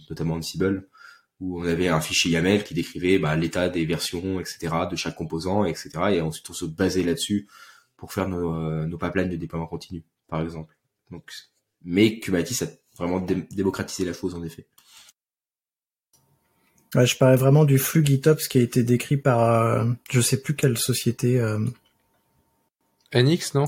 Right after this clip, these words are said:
Speaker 2: Bon. Non, c'était pas Unix, mais c'est pas grave, je retrouverai ça et je le mettrai dans les, dans les liens de l'épisode.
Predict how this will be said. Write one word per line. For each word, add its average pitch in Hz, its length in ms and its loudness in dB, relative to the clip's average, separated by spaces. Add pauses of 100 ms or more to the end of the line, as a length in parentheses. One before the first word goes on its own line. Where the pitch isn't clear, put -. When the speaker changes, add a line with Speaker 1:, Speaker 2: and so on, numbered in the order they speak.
Speaker 2:
Bon. 117 220 2 (800)
Non, 127 220 6
c'était - 220 0
pas 120 120 4
Unix, 107 260 0
mais 139 60 8
c'est 151 180 4
pas 151 100 6
grave, 117 160 4
je 123 60 0
retrouverai 139 420 4
ça 139 320 4
et 117 60 2
je - 100 0
le 117 80 4
mettrai 117 260 2
dans 120 140 6
les, 113 300 2 (420)
dans 127 120 8
les 139 120 10
liens 160 160 8
de 190 60 6
l'épisode. 156 640 6